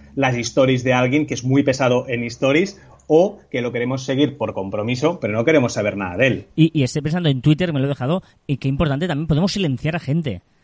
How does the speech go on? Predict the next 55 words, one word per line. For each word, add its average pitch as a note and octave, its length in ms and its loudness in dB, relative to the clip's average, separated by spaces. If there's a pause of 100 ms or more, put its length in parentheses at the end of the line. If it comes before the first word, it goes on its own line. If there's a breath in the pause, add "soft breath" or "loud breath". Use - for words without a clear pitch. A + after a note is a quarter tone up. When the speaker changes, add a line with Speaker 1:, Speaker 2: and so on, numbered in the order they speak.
(140)
Speaker 2:
O - 60 -20
sea, C#3+ 140 0
a C#3 40 0
veces C3 260 0
Speaker 1:
Sí, - 60 -6
sí. - 40 -14
Speaker 2:
que D#3 60 -2
dices, C#3 160 -2
"Ostras, - 180 -8
que C#3 60 -8
no C3 80 -6
puedo E3 140 -8
dejar C#3+ 160 -14
de C#3+ 80 -6
seguirle D3+ 420 -4
porque C#3 180 -4
me C#3 80 -2
interesa C#3 360 -4
y D#3+ 40 -8
tal". E3 160 -8
Si C#3+ 140 -6
lo B2+ 180 -6
puedes D#3+ 180 -2
silenciar, F3+ 420 -4
no F3+ 100 0
se - 80 -6
entera E3 300 -6
nadie F3 280 -4
y F3+ 60 -2
tú E3 140 -2
estás E3 180 -4
ahí F#3 100 -2
súper F#3 240 -2
tranquilo. C3+ 460 0 (240 loud breath)
Puedes F3 240 2
silenciar, F#3+ 480 -2 (240 soft breath)
puedes, A3 380 0
eh, D#3+ 180 0
evitar D#3 280 4
retweets. F#3+ 360 2
¿Sabes F#3 180 -2
que A#3 80 -6
el G3 80 -2
típico D#3+ 360 0
pesado C#3+ 340 -2
que C#3+ 100 -4
no C#3+ 160 2
para C#3+ 140 0
de - 40 -2
hacer C#3 140 -2
retweets C3 340 0
todo B2 120 2
el A2+ 60 0
día? F3 200 0
Speaker 1:
Sí. B2+ 120 -8